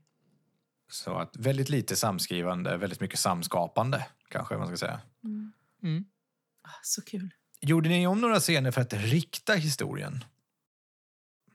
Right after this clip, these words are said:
Speaker 1: Nej.
Speaker 3: Nej.
Speaker 1: Vi gjorde väl inte om någonting?
Speaker 2: Nej.
Speaker 1: Det var ju aldrig som att vi bara, "Oj, nu dog alla, vi får nog göra om." Eller,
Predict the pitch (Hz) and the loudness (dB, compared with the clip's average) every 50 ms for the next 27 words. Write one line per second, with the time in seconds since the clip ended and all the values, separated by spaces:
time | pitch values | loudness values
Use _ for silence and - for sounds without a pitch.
0 | _ _ - - 90 - - - 120 123 120 123 - _ _ _ _ _ _ _ | _ _ -8 -8 -6 -6 -6 -4 -4 -4 -6 -6 -8 _ _ _ _ _ _ _
1 | _ _ _ _ 185 180 160 165 160 156 151 147 143 143 147 147 156 180 190 - | _ _ _ _ _ -8 -6 -4 -2 -2 -2 -2 -2 -2 -2 -2 -2 -4 -6 -6
2 | - 123 107 113 117 123 127 135 135 110 - - - 110 110 139 147 117 90 90 | -4 -2 0 0 0 0 0 0 0 0 -2 -4 -4 -2 0 0 2 0 0 -2
3 | 92 92 95 95 92 90 - 113 - - - - _ _ _ _ _ _ _ - | -2 -2 -2 -4 -4 -4 -4 -4 -4 -4 -6 -8 _ _ _ _ _ _ _ -8
4 | 208 202 202 196 196 196 196 196 196 196 196 196 - _ _ _ - 127 123 143 | -6 -4 -4 -4 -4 -4 -4 -4 -6 -6 -8 -8 -12 _ _ _ -4 0 4 4
5 | 143 139 135 147 135 - 143 135 123 110 - 117 104 104 95 90 - 135 120 98 | 4 6 4 4 4 4 2 2 0 0 0 2 4 4 4 4 2 0 0 0
6 | 87 87 101 120 113 117 127 131 123 98 90 95 98 107 107 113 113 110 - 120 | 0 0 0 0 2 2 2 2 2 0 0 0 -2 -4 -4 -4 -4 -4 -2 -2
7 | 107 98 98 95 95 92 92 98 98 85 82 82 87 90 92 90 90 | -2 0 0 0 0 0 0 0 -2 -2 -4 -4 -2 -2 -2 -4 -6